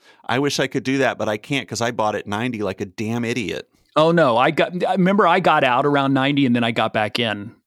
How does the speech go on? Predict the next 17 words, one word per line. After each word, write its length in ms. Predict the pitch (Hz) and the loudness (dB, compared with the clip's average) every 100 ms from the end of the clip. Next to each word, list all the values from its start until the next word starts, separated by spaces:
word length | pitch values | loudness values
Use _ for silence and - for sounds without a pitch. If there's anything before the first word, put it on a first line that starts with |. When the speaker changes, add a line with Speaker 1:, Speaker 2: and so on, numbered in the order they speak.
| _ - | _ -4
Speaker 2:
at 200 | 113 101 | -4 -2
ninety-one. 800 | 117 113 107 113 107 107 101 101 | -2 -2 -2 -2 -2 0 -2 -2
So 140 | - 123 | -2 0
I'm 140 | 139 | 0
selling 280 | - 151 147 | 2 2 2
for 120 | 143 | 0
a 60 | 131 | 0
loss 320 | 135 131 - | 0 0 -2
here. 340 | - 98 98 _ - | -8 -10 -14 _ -12
Speaker 1:
Okay. 340 | 98 87 73 _ _ _ _ | -8 -8 -8 _ _ _ _
Speaker 2:
Uh, 280 | 147 139 135 - | 0 2 2 0
I, 160 | 196 - | -2 2
I 120 | 180 | 0
just, 540 | 143 170 143 - - - _ _ _ _ _ _ _ _ | 2 2 2 -2 -4 -10 _ _ _ _ _ _ _ _
why, 920 | - 120 117 117 139 156 156 156 160 - _ - | -4 -2 0 2 2 2 2 0 0 -6 _ -6
I 100 | 135 | -2
don't, 180 | 147 | -4